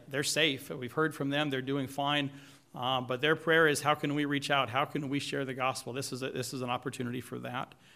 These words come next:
Uh, so some thoughts that go along with that in, in my mind. Uh, we've got an opportunity as well. It's not wrong to mourn.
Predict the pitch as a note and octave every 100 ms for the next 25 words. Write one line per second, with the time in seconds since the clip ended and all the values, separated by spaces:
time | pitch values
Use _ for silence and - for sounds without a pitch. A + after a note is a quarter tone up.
0 | - - _ D#3+ A#2+ A#2+ A#2+ D3 C#3 D#3+
1 | C#3+ F3+ F3+ F3 D3+ D#3 D3 D3 D3 D3
2 | D3 C#3 - C#3 C3+ C#3 C#3 B2+ C3 C3+
3 | - - _ - B2 B2+ D3+ D3+ D3 C#3+
4 | C#3 C3 C#3+ C#3 C3 B2+ - A#2+ C3+ C3
5 | - - - - - - _ - - -
6 | G3+ F3 F#3 G3 F#3 F3 G3+ C3